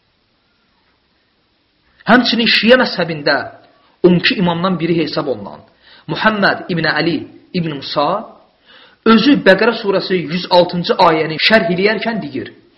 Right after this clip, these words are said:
Deyir ki, "Əv nunsihə", yəni unutdurarıq sözünün mənası odur ki, yəni o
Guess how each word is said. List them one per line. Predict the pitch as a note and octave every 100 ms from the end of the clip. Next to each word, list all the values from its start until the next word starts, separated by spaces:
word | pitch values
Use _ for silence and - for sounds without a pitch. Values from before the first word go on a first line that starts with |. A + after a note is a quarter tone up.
| _ - -
Deyir | G#3+ C4+
ki, | -
"Əv | - F#3+
nunsihə", | F#3 C4 - B2+ A#2 G2 - _ _ -
yəni | G3+ G#3 A3+
unutdurarıq | F#3+ E3+ - G3+ A#3+ -
sözünün | - E3 F3 F#3
mənası | E3+ D3+ D3 D3 G#3
odur | G3 D3+ B2+
ki, | C#3 E3 G3 - - -
yəni | F#3
o | A3+